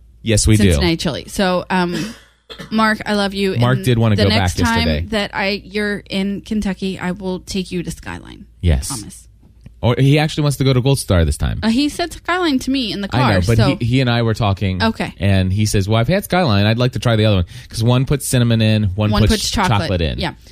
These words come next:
Speaker 1: So,
Speaker 2: And
Speaker 1: exactly.
Speaker 2: Right.
Speaker 1: Anyway, so that's a l-, lot about what's been going
Speaker 2: That,
Speaker 1: on here.
Speaker 2: that's a lot about what's been going on. You know, I took McKenna to school today.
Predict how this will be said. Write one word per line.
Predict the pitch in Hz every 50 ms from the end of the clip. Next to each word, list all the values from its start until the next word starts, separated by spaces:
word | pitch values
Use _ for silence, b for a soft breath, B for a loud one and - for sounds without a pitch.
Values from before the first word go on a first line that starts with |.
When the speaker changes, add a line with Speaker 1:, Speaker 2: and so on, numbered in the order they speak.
| B B
Speaker 1:
So, | - - - 87 80 73 73 76 - - - _ - - - _ - - - - - _ _ - - -
Speaker 2:
And | -
Speaker 1:
exactly. | 180 175 175 175 180 - - - - - - - - - - - - - B B B B B B B B B
Speaker 2:
Right. | 165 156
Speaker 1:
Anyway, | 233 254 226 143 107 104 - - - - -
so | - - 185 175 170 170 170 165 160 165 165 160
that's | 151 165 160 185 - 220
a |
l-, | 190 156 143 135 143 -
lot | - 120 120 117 110 127 185 202
about | 156 117 98 95 -
what's | 110 135 131 -
been | - 139 135 117
going | 113 107 101 95
Speaker 2:
That, | - 262
Speaker 1:
on | 262
here. | 92 92 -
Speaker 2:
that's | 269 294 151 -
a | 349
lot | 311 262 226 214 214
about | 196 190 170 -
what's | 202 202 - -
been | 233 220
going | 202 220 220 214 220
on. | 226 233 247
You | 269 262
know, | 269 262
I | 262
took | 254 277 302 285 277
McKenna | 254 233 - 247 240 254 247 214
to | 208 196
school | - - - 240 240
today. | - 240 226 202 180 175 185